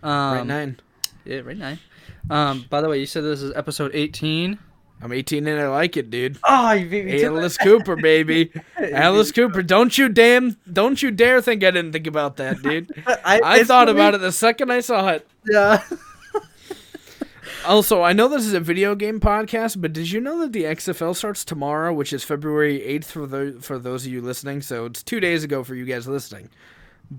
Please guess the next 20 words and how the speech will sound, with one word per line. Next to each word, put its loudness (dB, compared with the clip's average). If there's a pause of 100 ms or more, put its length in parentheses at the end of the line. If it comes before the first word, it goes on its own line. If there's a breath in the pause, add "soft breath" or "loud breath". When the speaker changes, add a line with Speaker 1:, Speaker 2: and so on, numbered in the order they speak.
Speaker 1:
But -8
the -12
X -10
F -6
L -2
starts -6
tomorrow. -10 (880 soft breath)
Speaker 2:
I 0
know, 4
Speaker 1:
And 2
I 0
don't 2
Speaker 2:
I 0
Speaker 1:
think 0
a 2
damn 2
soul 0
knows 0
about -6
it. 0